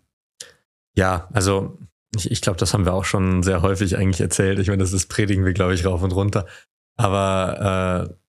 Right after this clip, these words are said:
wo fängt man an beim Labor? Ich denke mir immer, das hängt jetzt dann extrem davon ab, äh, wa-, was du halt das Problem definiert hast. Also ich, ich, ich kann das total verstehen, dass es für die meisten Leute keinen Sinn macht,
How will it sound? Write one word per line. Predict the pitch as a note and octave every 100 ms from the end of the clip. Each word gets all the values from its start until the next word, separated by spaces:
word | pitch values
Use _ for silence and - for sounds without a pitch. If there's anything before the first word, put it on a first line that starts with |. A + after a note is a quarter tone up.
| _ _ _ _ _ -
wo | G#2 G2+ A2
fängt | A#2+ A2+
man | G2+
an | F#2+ G#2
beim | G2+
Labor? | G2 E2+ F2+ G2 G#2 - - - - -
Ich | -
denke | A2 A2
mir | A#2 A2+
immer, | A#2 A2+ A2 G#2 - _ _ _ _ _ _ _ _ _ -
das | G#2
hängt | A2+ G2+
jetzt | -
dann | G2+ G2 -
extrem | - - G#2+ G#2
davon | G2 F2+
ab, | F2+ F2+ - - _ _ -
äh, | G2
wa-, | F#2+ F#2 F2 -
was | F#2 -
du | G2
halt | F2+ F2+
das | E2+
Problem | - F2 F2
definiert | F2 F2 E2+ F2
hast. | E2+ D#2+
Also | F2+
ich, | F#2 F2+
ich, | G#2 F#2+ G#2+ -
ich | A#2
kann | - G#2+
das | G#2+
total | G#2+ A2
verstehen, | A2 - A2
dass | G#2 - - - - _ _ -
es |
für | -
die | G2
meisten | F2+ G2 -
Leute | G2 F#2+ F2+
keinen | - F#2+ G2
Sinn | F#2+ G#2
macht, | G2+ G2 -